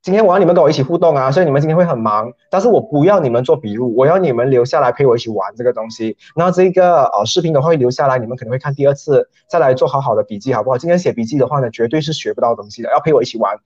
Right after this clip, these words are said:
去找你的家里的 permanent marker，但是我不是用 permanent 啊，我用 whiteboard，你可以用 permanent marker。<laughs> OK，好，今天的话呢，我要你看的都是那一只，不是你用来写字的手。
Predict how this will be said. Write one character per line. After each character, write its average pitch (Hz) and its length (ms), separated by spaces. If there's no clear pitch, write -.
去 233 160
找 147 160
你 127 140
的 135 80
家 156 140
里 139 140
的 131 100
permanent 143 340
marker， 139 340
但 156 100
是 175 80
我 147 80
不 147 100
是 147 100
用 156 100
permanent 131 340
啊， 131 60
我 110 100
用 131 120
whiteboard， 127 360
你 113 60
可 151 100
以 143 60
用 151 120
permanent 123 300
marker。 107 340
<laughs> 392 460
OK， 202 320
好， 131 360
今 208 140
天 220 100
的 208 80
话 233 140
呢， 190 140
我 127 180
要 180 200
你 135 460
看 175 340
的 127 260
都 156 140
是 180 160
那 180 160
一 175 140
只， 123 340
不 143 180
是 175 160
你 131 180
用 147 120
来 123 100
写 113 220
字 123 140
的 104 120
手。 - 280